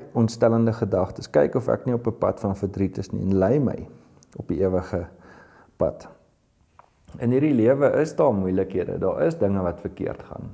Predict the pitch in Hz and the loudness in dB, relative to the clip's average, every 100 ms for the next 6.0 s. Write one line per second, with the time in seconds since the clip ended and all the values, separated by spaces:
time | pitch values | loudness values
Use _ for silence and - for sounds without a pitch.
0 | - 101 - 147 104 92 101 117 117 87 | -4 -2 0 -2 -4 0 2 2 0 -8
1 | - - 117 - 107 95 98 - - 60 | -6 -8 -8 -2 0 0 -2 -6 -8 -8
2 | - 92 82 90 92 85 - - - - | -6 -6 -2 -2 -2 -6 -14 -20 -20 -20
3 | - _ _ - 78 - - 139 110 92 | -20 _ _ -10 -10 -10 -6 0 2 0
4 | - - 80 76 85 101 - - - - | -4 -8 -6 -4 0 -2 -4 -10 -10 -10
5 | - - - - - 107 90 - - - | -18 -16 -12 -10 -4 -2 -2 -4 -10 -20